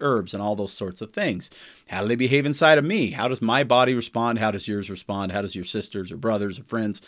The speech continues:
husbands, wives, whatever, how do they all respond? And the answer is,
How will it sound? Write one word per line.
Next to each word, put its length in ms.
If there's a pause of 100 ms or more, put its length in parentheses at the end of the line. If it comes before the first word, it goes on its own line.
(260)
husbands, 360
wives, 340
whatever, 300
how 180
do 80
they 80
all 140
respond? 560 (440)
And 540
the 220
answer 360
is, 460